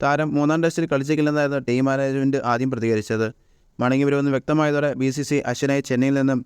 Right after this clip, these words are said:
രാജ്കോട്ടിലേക്ക് വിമാനം ചാർട്ട് ചെയ്തു. നാലാം ദിവസം ചായയ്ക്ക് മുമ്പ് അശ്വിൻ മത്സരത്തിൽ തയ്യാറായി. ഇടവേളയ്ക്ക് ശേഷം ടീമിനൊപ്പം ഗ്രൗണ്ടിലിറങ്ങി.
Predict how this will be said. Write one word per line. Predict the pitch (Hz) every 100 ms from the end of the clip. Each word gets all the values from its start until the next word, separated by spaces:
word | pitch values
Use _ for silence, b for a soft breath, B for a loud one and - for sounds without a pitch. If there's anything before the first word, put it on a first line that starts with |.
| 120
രാജ്കോട്ടിലേക്ക് | 117 120 147 139 139 135
വിമാനം | 117 120 123 127
ചാർട്ട് | 117 107 -
ചെയ്തു. | 107 104 - _ _ _ _ -
നാലാം | 147 160 180
ദിവസം | 170 175
ചായയ്ക്ക് | 170 135 135 143
മുമ്പ് | 151 147 143
അശ്വിൻ | 120 120 143
മത്സരത്തിൽ | 135 120 131 135
തയ്യാറായി. | 123 117 107 104 104 _ _ _ _
ഇടവേളയ്ക്ക് | 113 127 131 131
ശേഷം | 135 135 123 127
ടീമിനൊപ്പം | 131 143 143 147
ഗ്രൗണ്ടിലിറങ്ങി. | 139 131 135 143 110 107 113